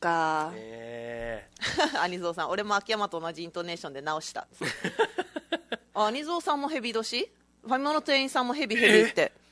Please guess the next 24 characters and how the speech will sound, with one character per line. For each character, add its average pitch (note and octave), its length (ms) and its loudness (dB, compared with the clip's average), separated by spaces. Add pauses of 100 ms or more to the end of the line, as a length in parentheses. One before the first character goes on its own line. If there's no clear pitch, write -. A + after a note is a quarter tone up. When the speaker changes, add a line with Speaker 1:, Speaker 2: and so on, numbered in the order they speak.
(1040)
Speaker 1:
大 D#3 160 -4
体 F3 140 -2
年 F3 180 -6
齢 F3+ 140 0
が F3 180 4 (480)
わ C#3 240 -4
か D#3+ 80 -2
り D#3+ 80 -2
ま E3+ 80 -6
す D#3 140 -8
よ。 F#3+ 180 0 (720)
Speaker 2:
え A3+ 60 4
え。 - 20 10
Speaker 1:
え？ - 140 4 (340)
Speaker 2:
人、 - 460 -12
え？ F3 100 -14 (640)
一 D#3 100 -6
周 - 280 2
上 A3+ 240 -4
っ - 20 -2
て A3 120 -14
こ - 80 -14
と？ F#2+ 100 -20
Speaker 1:
っ F#2 40 -20